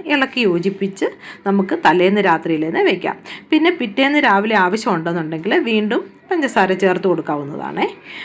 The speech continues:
അപ്പോൾ ഇതെല്ലാം കൂടി നന്നായിട്ടൊന്ന് ഇളക്കി യോജിപ്പിക്കുക. അതിനുശേഷം നമുക്കിത് എട്ട് മണിക്കൂറെങ്കിലും കുറഞ്ഞത് ഫെർമെൻറ്റ് ചെയ്യാനായിട്ട്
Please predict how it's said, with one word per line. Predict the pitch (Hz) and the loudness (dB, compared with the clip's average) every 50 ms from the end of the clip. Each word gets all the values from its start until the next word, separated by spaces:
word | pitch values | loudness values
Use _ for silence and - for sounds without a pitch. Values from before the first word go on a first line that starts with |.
| - | -18
അപ്പോൾ | - - 247 - 587 539 - 214 | -10 -4 -4 -4 -4 -4 -4 0
ഇതെല്ലാം | 233 208 196 185 175 180 180 | 2 2 4 4 2 2 2
കൂടി | 190 190 196 190 | 0 2 2 0
നന്നായിട്ടൊന്ന് | 175 160 165 165 175 170 175 175 175 196 247 - - - - 160 | 0 0 0 0 0 0 0 0 0 0 -2 -4 -6 -6 -4 -2
ഇളക്കി | 175 175 175 208 190 160 | -2 -2 0 0 0 0
യോജിപ്പിക്കുക. | 151 143 - 160 151 - 151 147 - 139 156 190 - 480 - - - - - - - 220 | 0 -2 -4 -8 -8 -8 -10 -8 -8 -6 -2 -2 -2 -2 -4 -14 -20 -20 -20 -10 -8 -4
അതിനുശേഷം | 202 220 214 196 196 170 135 - - 165 156 | -2 0 -2 0 -2 -4 -6 -6 -6 -8 -8
നമുക്കിത് | 147 147 156 156 - 170 185 254 415 - - - 214 233 | -6 -8 -8 -6 -6 -4 -2 -2 -2 -2 -6 -6 -6 -6
എട്ട് | 226 226 - 359 294 | -6 -2 -2 0 0
മണിക്കൂറെങ്കിലും | 226 185 175 170 185 180 165 160 147 147 165 196 220 254 240 - | 2 0 -2 0 0 0 0 -2 -4 -4 -4 -4 -4 -4 -2 -2
കുറഞ്ഞത് | 175 165 156 160 175 175 170 269 359 359 | 0 0 0 -2 -2 -2 0 -2 -2 0
ഫെർമെൻറ്റ് | 254 185 175 175 170 170 175 180 180 | 0 0 0 0 0 0 -2 -2 -4
ചെയ്യാനായിട്ട് | - 156 139 143 147 143 147 160 - 494 | -4 -6 -8 -8 -10 -10 -10 -10 -10 -12